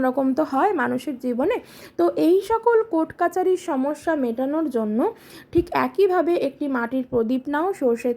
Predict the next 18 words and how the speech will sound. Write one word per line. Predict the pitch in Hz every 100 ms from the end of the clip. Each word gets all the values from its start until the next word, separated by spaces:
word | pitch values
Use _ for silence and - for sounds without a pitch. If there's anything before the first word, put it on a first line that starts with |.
| -
তেল | 262 262
দাও, | 277 359
তার | 359 240 240
মধ্যে | 233 226 254
তিনটে | 254 240 277
গোটা | 233 226 247 233
অক্ষত | 226 220 220
লবঙ্গ, | 220 220 226 339 359 370 415 - - -
তুলোর | 311 311 359
সলতে | 381 349 311 285
ব্যবহার | 277 262 247 320 370
করে | 370 330 320 440 - - -
মাটির | 254 254 285 285
প্রদীপটি | 285 277 302 311 330
তোমার | 403 285 269 311
বাড়ির | 269 240 226 277 233
দক্ষিণ | 285 302 - 381 370
দিকে | 247 233 277